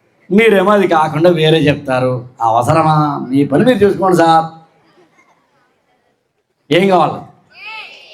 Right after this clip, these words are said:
ఏ, ఆ? ఏ, ఏ కావాలని చేయతండి. అయితే బి చెప్తాను కదా.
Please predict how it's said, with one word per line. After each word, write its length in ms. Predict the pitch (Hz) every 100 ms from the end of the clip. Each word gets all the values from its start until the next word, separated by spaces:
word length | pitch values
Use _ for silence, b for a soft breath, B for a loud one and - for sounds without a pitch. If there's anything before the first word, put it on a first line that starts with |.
| 151
ఏ, 100 | 196
ఆ? 360 | 185 208 - - - _ _ - - - 139
ఏ, 340 | 190 240 - - - _ - - - - - - -
ఏ 180 | 208
కావాలని 540 | 254 262 254 254 240 240
చేయతండి. 420 | 247 254 254 254 - _ _ _ _ _ _ _ _ _ _ _ _ _ _ -
అయితే 240 | 170 185
బి 140 | 165 208
చెప్తాను 420 | 190 190 135 117 - - - - - - - - - - - -
కదా. 400 | 170 247 381